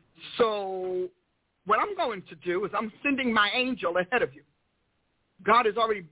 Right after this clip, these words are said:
God has distanced from some of you all so long that now you're trying to catch up. Okay, so I'm gonna fast. Okay, so I'm gonna get, I'm gonna get, no, no, no. You still are going to have to go back and own your stuff. Own the sin, okay.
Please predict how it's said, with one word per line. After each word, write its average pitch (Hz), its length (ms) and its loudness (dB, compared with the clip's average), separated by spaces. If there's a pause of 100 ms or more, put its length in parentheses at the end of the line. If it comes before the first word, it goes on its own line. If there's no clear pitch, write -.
God 226 220 0
has 208 180 -4
distanced 226 380 -8
from 196 220 -6
some 233 160 4
of 214 120 2
you 233 160 -2
all 208 220 4
so 226 140 4
long 220 360 2 (280)
that 208 200 2
now 233 360 -2
you're 202 160 -12
trying 202 240 -4
to 185 40 -8
catch 220 320 -6
up. 196 200 -2 (200)
Okay, 247 280 0
so 220 80 2
I'm 240 80 4
gonna 196 180 0
fast. 233 320 2 (180)
Okay, 247 180 0
so 240 80 -10
I'm 220 80 -2
gonna 202 40 -6
get, 220 180 -2
I'm 240 100 2
gonna 226 80 -4
get, 233 100 -2 (160)
no, 240 100 4
no, 311 100 6
no. 269 180 2 (840)
You 196 120 -6 (180)
still 247 340 4
are 185 80 -10 (100)
going 202 240 -6
to 190 80 -6
have 180 180 -2
to 165 60 -18
go 160 140 -2
back 180 320 -2 (100)
and 151 240 -4
own 196 320 -2
your 156 160 -2 (180)
stuff. 175 280 4 (800)
Own 214 420 4
the 175 100 0 (200)
sin, 226 320 4 (500)
okay. 202 500 -2